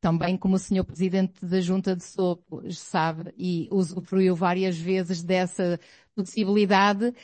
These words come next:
a cedência de tempo depois compete a cada presidente de junta dá-la ou não. Isso depois vai, está ao critério de cada um, sendo que cedendo o tempo, mesmo que queiram depois intervir, não terão tempo disponível para o fazer.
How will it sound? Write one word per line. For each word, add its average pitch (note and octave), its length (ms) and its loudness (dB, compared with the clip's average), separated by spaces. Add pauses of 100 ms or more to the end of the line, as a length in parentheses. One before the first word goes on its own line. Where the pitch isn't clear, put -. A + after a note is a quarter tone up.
(180)
a A3 120 4
cedência G#3+ 600 2
de G#3 100 2
tempo G#3+ 380 -2
depois A3 420 -6
compete F#3+ 540 -2
a - 20 -2
cada F#3 240 0
presidente F3+ 640 -4
de F#3 320 2
junta G#3 500 -2 (280)
dá-la F#3 580 2
ou G3 180 0
não. G#3 460 2 (680)
Isso G#3 360 -2
depois F3+ 420 -2
vai, E3 360 2
está F3 200 -2
ao E3+ 100 6
critério F3 400 0
de E3 100 0
cada E3+ 300 0
um, F3 220 0
sendo F3+ 380 0
que - 160 -16
cedendo F#3+ 680 4
o F#3+ 60 2
tempo, G3+ 560 2 (400)
mesmo G3 320 4
que - 140 -12
queiram F3+ 320 0
depois F#3 300 -2
intervir, F#3 500 0
não F#3+ 160 -4
terão F#3 300 -2
tempo F#3+ 340 -4
disponível F#3+ 560 0
para F#3+ 220 -2
o - 20 0
fazer. F#3 540 -2